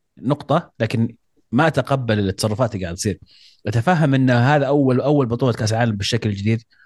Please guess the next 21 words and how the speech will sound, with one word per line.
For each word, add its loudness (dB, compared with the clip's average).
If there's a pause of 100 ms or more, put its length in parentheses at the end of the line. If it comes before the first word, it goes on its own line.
(340)
ويبغى 0
يسوق -2
لها، 0
وقاعد 0
يسوق -2
لها 0
بطريقة -2
يعني -2
مجنونة. -2
أنا -2
ما 2
شفت -6 (240)
بطولة 0 (1700)
من -2
بطولات -2
الفيفا -2 (440)
يتم -2
التسويق -2
لها 2
بالشكل -4
هذا. -2